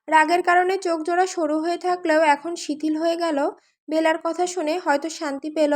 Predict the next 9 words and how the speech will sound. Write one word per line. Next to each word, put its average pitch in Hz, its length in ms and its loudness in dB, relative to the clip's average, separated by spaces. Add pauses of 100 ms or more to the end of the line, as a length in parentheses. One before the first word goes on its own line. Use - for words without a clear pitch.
(400)
তাই 311 200 -2
আর 359 120 0
টু 330 200 -6
শব্দ 302 300 -4 (100)
ব্যয় 269 240 2
করল 311 360 -2
না 294 160 -4 (180)
ওর 269 140 -4
সাথে। 285 380 -4